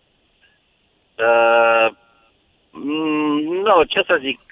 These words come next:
căsnicia nu prea le-a mers cum... Uh,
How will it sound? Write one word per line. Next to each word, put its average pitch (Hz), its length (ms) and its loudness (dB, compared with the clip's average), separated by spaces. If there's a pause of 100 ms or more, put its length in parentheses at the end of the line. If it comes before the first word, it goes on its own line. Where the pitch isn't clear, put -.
(120)
căsnicia 175 1080 0 (1400)
nu 196 200 -10
prea 120 280 -4
le-a 104 220 -2
mers 101 160 -6 (160)
cum... 98 260 -10
Uh, 92 200 -4